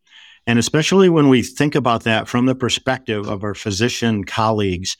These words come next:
that certification, that board certification is a really big deal. And it is within A C H E as well. And so when we have that partnership with the members of our organization, I think it presents some level of credibility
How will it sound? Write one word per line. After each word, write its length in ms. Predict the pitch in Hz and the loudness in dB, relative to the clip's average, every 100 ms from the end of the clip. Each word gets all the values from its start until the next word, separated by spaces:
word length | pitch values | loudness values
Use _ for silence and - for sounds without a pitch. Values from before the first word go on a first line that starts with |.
| _ _ - | _ _ -6
that 140 | 113 | -2
certification, 800 | - 156 151 156 - 135 113 113 | 0 0 0 -2 0 0 0 2
that 180 | 110 95 | 2 0
board 260 | 117 127 123 | 0 0 2
certification 640 | 127 113 110 117 104 104 | 0 0 -2 -2 -2 -4
is 140 | 92 | -4
a 80 | 98 101 | -6 0
really 320 | 120 131 120 | 4 4 4
big 240 | 92 95 | 0 -2
deal. 360 | 92 98 90 90 _ _ _ 117 | -2 -4 -6 -12 _ _ _ -2
And 120 | 117 | 0
it 120 | 113 | 2
is 180 | 135 127 | 0 0
within 300 | 117 117 113 | -2 -2 0
A 160 | 110 | 0
C 220 | 107 120 104 | 0 2 0
H 200 | 98 113 | 0 -2
E 80 | |
as 140 | 104 90 | -4 -4
well. 380 | 98 92 87 - _ _ - _ | -6 -6 -8 -12 _ _ -20 _
And 120 | 117 113 | -2 0
so 220 | 131 123 | 0 0
when 340 | 117 127 127 | 2 2 4
we 160 | 127 120 | 4 4
have 320 | 131 139 127 | 2 0 0
that 360 | 117 117 110 - _ - | 0 0 -2 -10 _ -8
partnership 760 | 143 156 147 107 - 107 107 _ _ - | -4 -2 -2 -4 -2 -4 -4 _ _ -6
with 160 | 120 | -4
the 80 | 120 | -2
members 420 | 107 123 127 117 | 0 0 0 -2
of 160 | 123 117 | -2 -2
our 180 | 113 110 | 0 0
organization, 840 | 110 107 98 110 117 - 98 95 - _ - | 0 0 -2 0 0 0 -4 -4 -8 _ -6
I 80 | - | -4
think 320 | - 139 139 | 0 0 0
it 180 | 143 - | -2 -2
presents 600 | 123 101 101 131 131 - - | -2 0 0 0 0 -4 -8
some 500 | - 131 131 131 131 | -4 -2 0 -2 -2
level 420 | 113 120 117 117 | 0 0 2 0
of 120 | 101 | -2
credibility 840 | - 120 113 95 110 110 98 92 | -4 -2 -2 0 0 0 0 -2